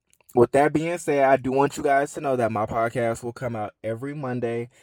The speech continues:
at twelve P M Eastern Time. Every Monday on twelve P M Eastern Time. So make sure you tell all your friends. Make sure you tell all your family. And, and you spread the word. Because when I tell you everything but lies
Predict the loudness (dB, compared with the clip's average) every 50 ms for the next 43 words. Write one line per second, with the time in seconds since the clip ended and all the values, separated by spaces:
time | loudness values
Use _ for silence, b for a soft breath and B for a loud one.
0 | b b -4 -4 -4 -4 -2 2 6 6 6 6 6 2 -8 -8 -6 -6 -6 -8
1 | -8 -10 -10 -8 -8 -8 -6 -6 -8 -8 -8 -8 -10 -12 -14 -16 -18 -20 -20 _
2 | _ _ _ _ _ _ _ _ _ 0 2 4 4 4 2 0 0 0 -2 -4
3 | -2 -2 -4 -4 -6 -6 -8 -8 -6 -6 -6 -6 -6 -6 -4 -2 -2 -2 -2 -4
4 | -6 -6 -6 -6 -8 -10 -10 -8 -6 -6 -6 -4 -4 -4 -4 -4 -4 -6 -6 -6
5 | -6 -8 -10 -14 -18 -20 -20 b b b b b b b _ -10 -10 -6 -2 2
6 | 4 4 4 4 6 6 6 6 4 0 -4 -4 -2 -2 0 0 0 0 0 -2
7 | -4 -6 -6 -6 -4 -4 -2 -2 -4 -4 -4 -6 -6 -8 -12 b b b b -4
8 | -2 -2 -2 -2 -2 -4 -4 -4 -6 -6 -4 -2 0 0 0 0 0 -2 -2 -2
9 | -2 0 0 2 2 2 2 0 -2 -4 -4 -6 b b b b b b b -4
10 | -2 0 0 0 0 0 -2 -2 -4 -4 -6 -8 -10 -8 -4 -2 0 0 0 0
11 | 2 2 2 2 2 2 0 -2 -4 -4 -6 -6 -2 0 2 2 4 4 2 2
12 | 0 -2 -4 -8 -12 -10 -6 -4 -2 0 0 0 0 2 4 4 4 4 4 0
13 | -6 -8 -10 -10 -10 0 4 4 4 4 2 0 0 0 0 0 2 4 4 4
14 | 4 4 4 4 6 6 6 4 2 -2 -2 -4 -4 -6 -8 -14